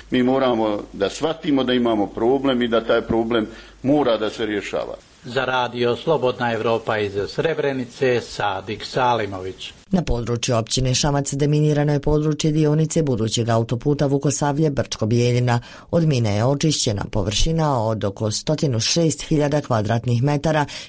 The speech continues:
Speaker 3: čime su omogućene dalje aktivnosti na izgradnji ovog autoputa. Priča Zorana Matkića.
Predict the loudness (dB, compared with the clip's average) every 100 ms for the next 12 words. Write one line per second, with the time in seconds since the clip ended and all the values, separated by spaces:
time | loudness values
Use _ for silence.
0 | -2 2 2 2 -2 0 0 0 0 2
1 | 2 2 2 2 0 0 -2 0 0 0
2 | 0 2 0 0 2 2 0 -2 -2 -2
3 | 0 0 0 -2 0 0 2 -2 -2 _
4 | -4 0 0 0 -2 -2 0 2 2 2
5 | 0 -2 -2 0